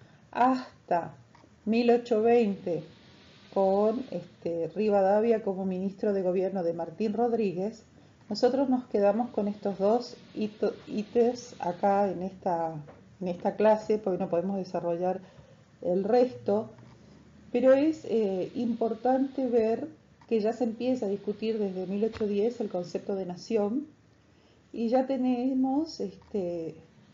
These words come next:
bien, este, por lo menos, este, manifestado lo que es un concepto de gobierno unitario encarnado por Rivadavia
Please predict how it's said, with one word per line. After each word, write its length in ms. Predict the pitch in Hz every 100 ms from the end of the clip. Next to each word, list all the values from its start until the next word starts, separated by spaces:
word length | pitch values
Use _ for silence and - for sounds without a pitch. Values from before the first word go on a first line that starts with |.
| - - -
bien, 460 | 185 185 202 190 196
este, 720 | 185 160 - 175 170 165 156 - _ _ _ _ - - - - - - - - 53 - _ _ _ - _ _ _ _ _ -
por 120 | 190
lo 120 | 185
menos, 640 | 185 202 214 220 214 - -
este, 840 | 175 170 165 - - 208 165 151 - - - - - - _ _ _ - - -
manifestado 1040 | 196 202 202 240 - 226 214 208 262 - - - - - - - _ _ _ _
lo 400 | - 208 214 208
que 100 | 233
es 160 | 254 254
un 160 | 254
concepto 640 | 233 220 208 220 214 233 208
de 420 | 196 190 180 175
gobierno 440 | 185 196 220 226
unitario 720 | 240 247 254 294 269 254 285 311
encarnado 600 | 185 156 180 180 180 185
por 180 | 196 190
Rivadavia 720 | 202 214 233 220 208 247